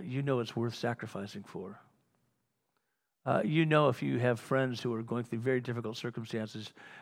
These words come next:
uh, your service to them is worth it in every way.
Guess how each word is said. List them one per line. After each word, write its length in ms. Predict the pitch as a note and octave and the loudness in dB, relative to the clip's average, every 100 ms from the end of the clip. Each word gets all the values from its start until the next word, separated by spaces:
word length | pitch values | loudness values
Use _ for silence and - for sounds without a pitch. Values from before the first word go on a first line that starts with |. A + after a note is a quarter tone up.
| - | -8
uh, 220 | C#3 A2+ A2+ - | 2 2 2 2
your 220 | C#3 C#3 | 2 2
service 380 | - D3+ C3+ A#2+ | 2 2 2 0
to 120 | A#2+ | -2
them 280 | A2+ G2 F2+ _ _ _ _ | -2 -4 -8 _ _ _ _
is 180 | - A2+ | -8 -4
worth 240 | G#2 G#2 - | -2 -4 -6
it 120 | - - | -12 -10
in 120 | G#2+ | -6
every 240 | A2+ A2+ G#2+ | -4 -2 -2
way. 220 | F#2 G2+ | -2 -4